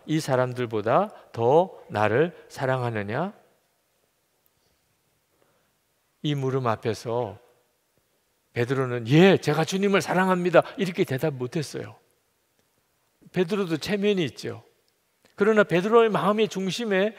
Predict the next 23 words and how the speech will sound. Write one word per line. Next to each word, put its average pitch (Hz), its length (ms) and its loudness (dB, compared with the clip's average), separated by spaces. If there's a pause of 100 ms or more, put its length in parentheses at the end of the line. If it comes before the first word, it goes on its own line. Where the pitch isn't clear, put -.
(180)
여전히 208 380 4
주님을 220 380 0
향한 202 220 0
사랑이 208 460 -4 (180)
분명히 214 420 -2
있었어요. 113 640 -2 (380)
그래서 220 240 0
베드로는 196 760 2 (480)
"주님이 285 420 -2
아시잖아요. 180 720 -4 (1300)
주님이 269 360 -2
제 214 220 6
마음을 220 440 6
아시잖아요." 170 640 -4 (680)
그렇게밖에는 240 720 2
대답을 185 400 4
못했지만 170 640 0 (220)
분명히 240 440 -2
주님을 196 360 0
사랑한다는 185 640 -2
고백을 165 360 -2
한 156 200 -10
거죠. 147 380 -10